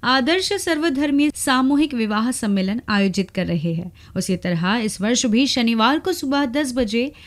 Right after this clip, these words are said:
चौक से लॉन में विभिन्न जातीय सामूहिक विवाह सम्मेलन आयोजित किया गया, जहां अलग-अलग जाति के उनसाठ जोड़े शादी के पवित्र बंधन में बंधे।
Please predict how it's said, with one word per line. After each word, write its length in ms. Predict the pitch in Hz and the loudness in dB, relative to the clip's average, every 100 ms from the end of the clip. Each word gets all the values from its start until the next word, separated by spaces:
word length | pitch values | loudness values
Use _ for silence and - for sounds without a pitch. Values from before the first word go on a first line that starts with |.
| - - | -18 -4
चौक 340 | 285 269 285 | 0 0 -2
से 180 | 285 320 | -4 -2
लॉन 240 | 254 220 | 0 0
में 160 | 220 233 | -2 -2
विभिन्न 500 | 226 208 247 269 226 | -4 -2 0 2 0
जातीय 520 | 196 175 175 202 - - | -2 -2 -4 -8 -8 -14
सामूहिक 480 | - 190 180 185 180 | -4 0 2 0 0
विवाह 300 | 175 170 175 | -2 0 -2
सम्मेलन 500 | 180 185 190 180 220 - - - | -2 -2 -2 -2 -6 -8 -14 -2
आयोजित 440 | 208 220 247 285 - | 2 4 4 2 2
किया 220 | 330 294 | 0 2
गया, 240 | 196 175 - - - - | -2 -6 -8 -14 -10 -4
जहां 300 | 269 320 330 | 0 2 4
अलग-अलग 400 | 330 359 359 330 | 2 0 0 0
जाति 360 | 262 269 240 269 | 2 0 0 -4
के 200 | - 277 | -4 -4
उनसाठ 680 | 247 233 - 226 240 254 | -2 -2 -2 -4 -4 -6
जोड़े 400 | 208 196 185 180 | -6 -2 -2 -4
शादी 380 | 226 214 175 170 | -6 -4 -4 -4
के 140 | 170 208 | -4 -6
पवित्र 500 | - 185 180 190 180 | -4 -4 -4 -4 -4
बंधन 340 | 180 175 175 | -2 0 0
में 160 | 175 165 | -2 -4
बंधे। 320 | 170 170 | -4 -6